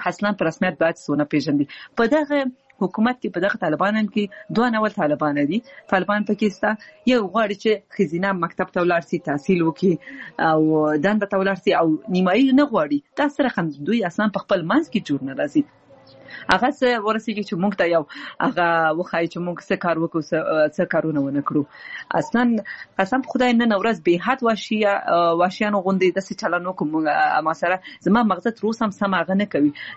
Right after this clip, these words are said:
ځکه دوی فایر، ټوپکې باندې فایر وکړ هوایي، او زما همکار ته وویل، «ټلیفون دې راکړه، که ټلیفون دې رانه کړ، نو تا باندې ش-، فایر کوم، وژنم دې.» بیا ما ورته وویل، «که وژنې ووژنه، زه د همدې هیواد بچی یم، که مړ سمه، ما ته هیڅ کوم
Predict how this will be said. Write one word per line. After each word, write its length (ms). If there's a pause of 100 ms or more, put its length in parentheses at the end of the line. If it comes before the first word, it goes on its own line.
ځکه 180
دوی 200 (320)
فایر، 180 (1080)
ټوپکې 340
باندې 200 (260)
فایر 180
وکړ 260
هوایي، 280 (280)
او 360
زما 180
همکار 200
ته 80
وویل، 180
«ټلیفون 380
دې 140
راکړه، 160
که 80
ټلیفون 380
دې 60
رانه 220
کړ، 140 (120)
نو 100 (220)
تا 120
باندې 240
ش-، 160 (520)
فایر 160
کوم، 200 (260)
وژنم 420
دې.» 120 (300)
بیا 120
ما 180
ورته 200
وویل، 220 (380)
«که 60
وژنې 320
ووژنه، 380
زه 140
د 80
همدې 420
هیواد 220
بچی 240
یم، 220
که 380
مړ 140
سمه، 260
ما 160
ته 140
هیڅ 120
کوم 200